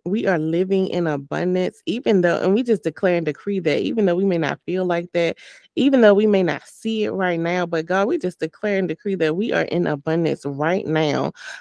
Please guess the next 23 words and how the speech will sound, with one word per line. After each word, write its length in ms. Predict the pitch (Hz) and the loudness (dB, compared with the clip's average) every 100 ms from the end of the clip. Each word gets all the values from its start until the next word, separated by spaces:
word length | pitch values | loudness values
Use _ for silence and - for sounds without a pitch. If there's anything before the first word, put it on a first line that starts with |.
| - | -2
Abundance 600 | 180 165 202 226 220 214 | 0 4 6 6 4 2
is 120 | 180 | 0
not 300 | 180 185 208 | 2 2 0
just 220 | 185 175 165 | -2 -2 0
knocking 320 | 170 208 180 | -2 -2 -2
on 140 | 165 | -2
the 80 | 151 | -2
door, 420 | 147 160 180 190 - - - - | -2 0 0 -2 -6 -20 -10 0
but, 140 | 175 | 6
but 240 | 190 - | 6 6
abundance 500 | - 160 202 220 214 | 2 4 4 4 0
is 220 | 208 165 151 | -2 -6 -4
our 300 | 151 156 151 | -4 -2 -4
right 400 | 139 156 180 - | -4 -4 -4 -6
now. 640 | 147 143 147 165 - - - | -6 -4 -2 -2 -4 -6 -4
And 120 | 170 | -2
we 120 | 196 | -2
just, 360 | 190 190 - - | 0 -2 -4 -6
ooh, 360 | 277 415 370 180 | 2 4 4 2
we 140 | 185 | -4
just 320 | 190 175 - - | -2 -4 -6 -6
thank 240 | 175 202 202 - | -2 0 -2 -6
you 340 | 151 147 156 | -4 -2 -4